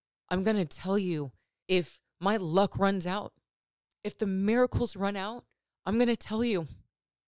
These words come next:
But I have this really strong, sneaking suspicion that it's just gonna keep going,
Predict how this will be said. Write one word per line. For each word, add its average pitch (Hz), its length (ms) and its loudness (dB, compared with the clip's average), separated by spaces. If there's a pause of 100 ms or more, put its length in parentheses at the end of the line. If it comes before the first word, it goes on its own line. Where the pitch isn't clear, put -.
(560)
But 214 100 4
I 208 60 6
have 214 280 2
this 214 200 2 (120)
really 190 760 0 (160)
strong, 196 800 0 (220)
sneaking 202 560 -8
suspicion 185 800 -8 (400)
that 196 100 -2
it's 170 160 -6
just - 200 -6
gonna 202 120 -14
keep - 200 -18 (100)
going, 165 340 -12